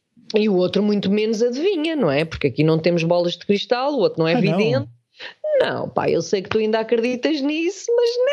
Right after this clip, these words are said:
Speaker 1: não, Ruizinho.
Speaker 2: Não, mas, ouve lá, mas é, é uma das, é uma das frases mais conhecida como sendo da origem, eh, do cromossoma X, que é, eh, "Não é nada."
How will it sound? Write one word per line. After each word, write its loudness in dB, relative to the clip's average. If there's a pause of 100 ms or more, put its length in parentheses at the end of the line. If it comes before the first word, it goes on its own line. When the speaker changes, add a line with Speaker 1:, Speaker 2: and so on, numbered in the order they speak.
(100)
Speaker 1:
não, 0 (100)
Ruizinho. 0
Speaker 2:
Não, 2
mas, -2
ouve -2
lá, 0
mas 0
é, 2
é 0
uma 0
das, -2
é 0
uma 0
das -2
frases -2 (580)
mais 0
conhecida 0
como 0
sendo -2
da 2
origem, 0 (480)
eh, 2
do 0
cromossoma 0
X, -2
que -2
é, 0 (920)
eh, 2
"Não 2
é 0
nada." 0